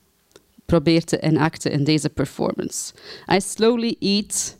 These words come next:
one kilo of honey with a silver spoon." Ik eet heel traag een kilo honing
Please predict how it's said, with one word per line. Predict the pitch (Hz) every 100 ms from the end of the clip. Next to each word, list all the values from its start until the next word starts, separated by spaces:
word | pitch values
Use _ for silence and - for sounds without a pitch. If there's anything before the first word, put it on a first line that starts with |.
| _ - _
one | - 185 196
kilo | - 202 190
of | 185 165 -
honey | 170 175 180 175
with | 160
a | 156
silver | - 165 160 151
spoon." | - - - 147 - 147 135
Ik | - 175
eet | - 180 180
heel | 147 156 208 226
traag | - 151 151 165 - - - _ _ _ - -
een | 151 156
kilo | 226 226 214
honing | 147 156 156 151 151 170